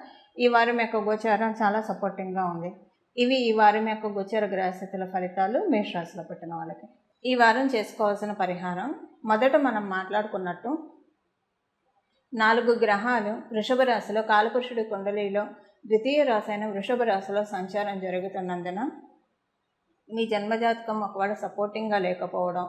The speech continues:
లేకపోయినా ఈ రెమెడీ చేసుకుంటే ఇంకా కొంత ప్లస్ అవుతుంది, బాగుంటే ఇంకా ప్లస్ అవుతుంది. అసలు ఏం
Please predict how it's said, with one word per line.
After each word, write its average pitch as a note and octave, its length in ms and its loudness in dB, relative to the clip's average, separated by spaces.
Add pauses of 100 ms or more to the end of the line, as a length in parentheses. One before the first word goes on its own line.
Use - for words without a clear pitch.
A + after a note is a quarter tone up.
లేకపోయినా F#3+ 600 -4 (540)
ఈ B3 80 4
రెమెడీ A#3+ 440 4
చేసుకుంటే G#3 720 -6 (440)
ఇంకా C#4 200 6
కొంత B3 320 4
ప్లస్ F#3 280 -4
అవుతుంది, E3 480 -8 (220)
బాగుంటే C4 680 6
ఇంకా B3+ 260 4
ప్లస్ G3 380 -2
అవుతుంది. E3+ 440 -8 (420)
అసలు C#4 260 6
ఏం D#4 200 8